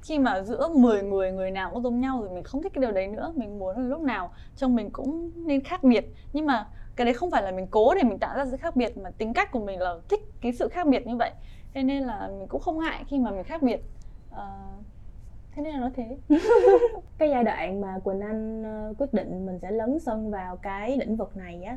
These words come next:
Speaker 2: thì
Speaker 1: Ừ.
Speaker 2: nó có xảy ra xung đột gì trong gia đình không?
Speaker 1: Tại vì mình, ờ, cũng theo cái ngành, ờ, quay đi chụp hình này cũng từ sớm. Thế nên là bố mẹ mình lúc đấy mình cũng mới học cấp ba thôi, thì bố mẹ mình bảo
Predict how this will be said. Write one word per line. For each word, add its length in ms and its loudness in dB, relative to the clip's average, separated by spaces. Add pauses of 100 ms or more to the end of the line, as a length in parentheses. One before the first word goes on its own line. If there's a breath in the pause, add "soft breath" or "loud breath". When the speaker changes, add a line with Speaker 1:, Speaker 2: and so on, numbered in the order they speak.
Speaker 2:
thì 80 -4
Speaker 1:
Ừ. 120 -2
Speaker 2:
nó 160 -6
có 100 -6
xảy 200 -6
ra 140 -4
xung 180 -2
đột 140 -4
gì 100 -4
trong 180 -4
gia 80 -4
đình 300 0
không? 80 -12 (680 soft breath)
Speaker 1:
Tại 120 2
vì 140 -2
mình, 240 -4
ờ, 200 -8
cũng 260 -6
theo 520 0 (100)
cái 400 -6 (360 soft breath)
ngành, 360 -4
ờ, 260 -10 (220)
quay 260 -4 (100)
đi 160 -4
chụp 200 -10
hình 240 -4
này 180 -10
cũng 120 -8
từ 160 -2
sớm. 380 -2 (320 loud breath)
Thế 80 -4
nên 120 0
là 60 2
bố 120 0
mẹ 160 0
mình 280 -6
lúc 120 -4
đấy 140 2
mình 140 -4
cũng 160 -8
mới 120 -2
học 300 -4 (320)
cấp 160 -2
ba 320 6
thôi, 280 -4
thì 60 -10
bố 100 -2
mẹ 180 -4
mình 220 -10
bảo 180 -10